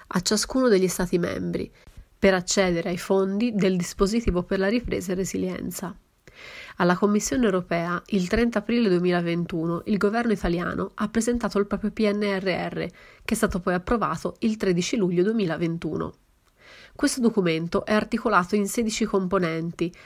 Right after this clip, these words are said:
cioè settori di intervento, raggruppati in sei missioni che riproducono i sei pilastri dell'R R F,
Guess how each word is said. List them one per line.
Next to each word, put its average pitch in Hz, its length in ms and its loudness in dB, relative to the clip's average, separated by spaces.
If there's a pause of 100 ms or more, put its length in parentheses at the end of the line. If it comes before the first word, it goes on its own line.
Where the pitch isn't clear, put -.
cioè 185 200 2
settori 208 440 2
di 175 100 0
intervento, 175 760 -4 (320)
raggruppati 208 600 2
in 208 80 2
sei 185 220 0
missioni 196 680 0 (180)
che - 140 0
riproducono 208 640 2
i 208 40 4
sei 233 280 2
pilastri 214 580 2
dell'R 190 480 2
R 175 320 -2
F, - 260 -8